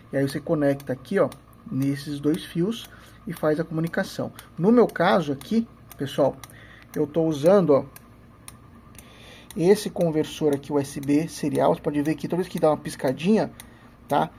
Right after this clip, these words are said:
É porque o dispositivo tá enviando lá pro computador, tá? E, pessoal, olha só. Então tá aqui, ó, o relé tá ligando e desligando, conforme a gente fez lá no programa.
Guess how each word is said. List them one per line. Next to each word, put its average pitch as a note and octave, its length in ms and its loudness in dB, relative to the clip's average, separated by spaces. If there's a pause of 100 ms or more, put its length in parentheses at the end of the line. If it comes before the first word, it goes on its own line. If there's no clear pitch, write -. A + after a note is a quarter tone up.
(160)
É - 80 -8
porque D3+ 880 0
o D3+ 220 2
dispositivo C#3 500 -4
tá D#3 100 0
enviando D#3 420 0
lá D#3 140 4
pro - 100 -12
computador, C#3+ 680 0 (340)
tá? D#3+ 160 0 (1300)
E, B3 160 6
pessoal, - 360 6
olha A3+ 100 6
só. D#3 360 6 (1800)
Então G#3+ 320 4
tá C4+ 120 4
aqui, C4 240 4
ó, D3+ 60 10
o C3+ 40 6
relé D3 300 2
tá D3 160 0
ligando D3 360 4
e D3 40 -6
desligando, F#3 500 4
conforme D3+ 400 -2
a C#3+ 40 -2
gente C#3+ 140 -6
fez D3 140 -4
lá D3 100 2
no D3+ 80 -2
programa. F#3+ 540 4